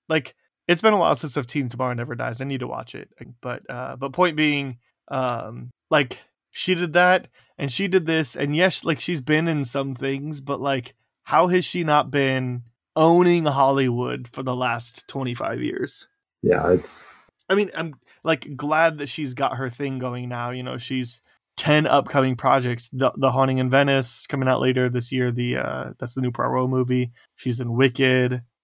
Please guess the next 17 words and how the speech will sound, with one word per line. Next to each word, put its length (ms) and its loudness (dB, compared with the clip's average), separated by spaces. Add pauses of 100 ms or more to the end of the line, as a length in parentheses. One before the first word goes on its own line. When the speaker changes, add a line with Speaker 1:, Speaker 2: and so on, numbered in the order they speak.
(140)
Speaker 1:
um, 500 -2
a 160 -4
Star 260 2
Trek 280 -2
project. 640 2 (100)
She's 280 -2
in 100 0
the 80 0
next 280 -4
three 260 4
Avatar 440 4
movies, 800 0
you 80 -8
know. 340 -6 (160)
Um, 540 -12 (200)
but, 100 0
like, 420 -2